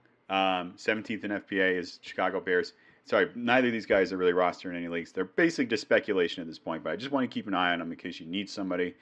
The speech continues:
<clears throat> in case you don't have a good matchup, you wanna start somebody. And then this is kind of an interesting one. I don't know how,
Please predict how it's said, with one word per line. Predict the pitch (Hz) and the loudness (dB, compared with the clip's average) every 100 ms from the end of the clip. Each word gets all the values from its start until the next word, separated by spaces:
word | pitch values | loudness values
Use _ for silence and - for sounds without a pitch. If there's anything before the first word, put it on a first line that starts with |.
| - - | -20 -20
<clears throat> | _ _ | _ _
in | - - 160 - 101 101 | -2 -2 -4 -6 -2 -2
case | 104 107 | -2 -4
you | 107 | -2
don't | 98 | -2
have | 90 | -2
a | |
good | 85 110 107 | 2 4 4
matchup, | 107 101 110 98 | 2 2 0 -2
you | 92 | -4
wanna | 82 | -6
start | 76 104 98 | -4 -2 -2
somebody. | - 92 92 92 - _ _ _ _ _ _ _ - | -4 -4 -4 -4 -8 _ _ _ _ _ _ _ 0
And | 170 | 2
then | 208 202 190 - | 4 2 -2 -10
this | 143 349 294 | 2 2 2
is | 277 | 0
kind | 196 180 | 2 2
of | |
an | 147 | 4
interesting | 147 - 131 120 | 4 2 0 2
one. | 117 117 - | 2 0 2
I | 110 | 4
don't | 147 147 | 6 4
know | 135 123 | 2 4
how, | 123 117 95 | 4 2 0